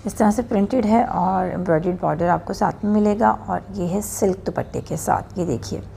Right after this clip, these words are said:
अच्छा, यहाँ जो fabric आपको मिल रहे हैं वो है Grandi, खद्दर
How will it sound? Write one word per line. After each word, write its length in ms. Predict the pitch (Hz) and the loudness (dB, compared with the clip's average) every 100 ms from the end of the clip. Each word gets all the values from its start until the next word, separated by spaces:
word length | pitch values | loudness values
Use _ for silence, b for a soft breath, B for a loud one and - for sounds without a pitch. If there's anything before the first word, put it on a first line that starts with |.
| B B B B B B - | B B B B B B 2
अच्छा, 160 | 226 | 4
यहाँ 360 | 240 208 208 254 | 4 4 4 4
जो 80 | 277 | 2
fabric 400 | 233 202 233 233 | 2 2 2 2
आपको 240 | 214 233 | 0 0
मिल 160 | 214 196 | 0 0
रहे 140 | 202 | 0
हैं 60 | 214 | 0
वो 140 | 208 | -2
है 160 | 185 220 | -2 -2
Grandi, 520 | 214 190 160 170 202 | -2 -2 0 2 0
खद्दर 600 | 226 - 185 190 180 214 | 0 -2 -2 2 2 2